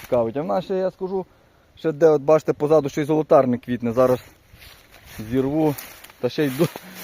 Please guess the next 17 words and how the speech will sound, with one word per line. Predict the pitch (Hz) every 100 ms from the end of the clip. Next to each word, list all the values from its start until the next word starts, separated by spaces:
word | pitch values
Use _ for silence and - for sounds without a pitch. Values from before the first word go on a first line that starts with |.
| - -
ще | - 170
й |
нормально | 160 160 170 160 151
квітне, | 165 151
бо | 143
вчора, | 139 160 151
друзі, | 151 151 147
було | 147 147
тепло, | 175 165 156 -
то | 139 131 - - _ - - - -
ось | 151 151 135
і |
зараз | 127 139 131
тут | 120
якісь | 123 120 139
мушки | 135 - 131
сидять. | - 123 131 -